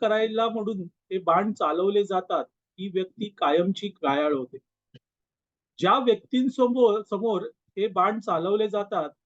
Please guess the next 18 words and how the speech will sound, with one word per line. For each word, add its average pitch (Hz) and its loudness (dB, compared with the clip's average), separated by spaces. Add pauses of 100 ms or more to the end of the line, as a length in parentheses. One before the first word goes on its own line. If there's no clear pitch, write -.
(120)
त्या 185 -2
व्यक्ती 202 -6
क्षणासाठी 196 -6
टाळ्या 180 0
मारतात, 170 -8 (1040)
शिट्या 208 0
फुंकतात, 254 2 (680)
पण 233 4 (320)
ज्याला 196 2 (220)
हे 190 -4
बाण 190 2
लागतात, 196 -2 (840)
ते 240 6
बाण 202 4
काही 240 -2 (140)
परत 196 0
घेता 175 -4
येत 147 -4